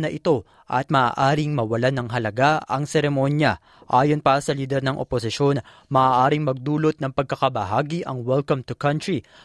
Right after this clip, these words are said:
At sinabi niya, at sinabi rin niyang hinati ni Albanese ang Australia dahil sa nabigong referendum tungkol sa Indigenous voice to parliament. Tinanggap naman ni Albanese ang resulta ng referendum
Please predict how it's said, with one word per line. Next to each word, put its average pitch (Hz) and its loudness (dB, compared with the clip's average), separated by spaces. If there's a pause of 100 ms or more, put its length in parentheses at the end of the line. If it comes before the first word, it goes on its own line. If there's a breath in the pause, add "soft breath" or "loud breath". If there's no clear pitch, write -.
At - -4
sinabi 139 0
niya, 139 0
at - -4
sinabi 151 2
rin 156 -2
niyang 156 0 (100)
hinati 185 2
ni 190 0
Albanese 156 2 (240 loud breath)
ang 147 2
Australia 147 2
dahil 143 0
sa 143 -2
nabigong 135 0 (240 soft breath)
referendum 147 2
tungkol 139 0
sa - -6
Indigenous 139 -4
voice 147 0
to 156 -4
parliament. 160 0 (320 soft breath)
Tinanggap 233 2
naman 156 2
ni 170 0
Albanese 139 0
ang 139 -2
resulta 139 -2
ng 120 -4
referendum 117 0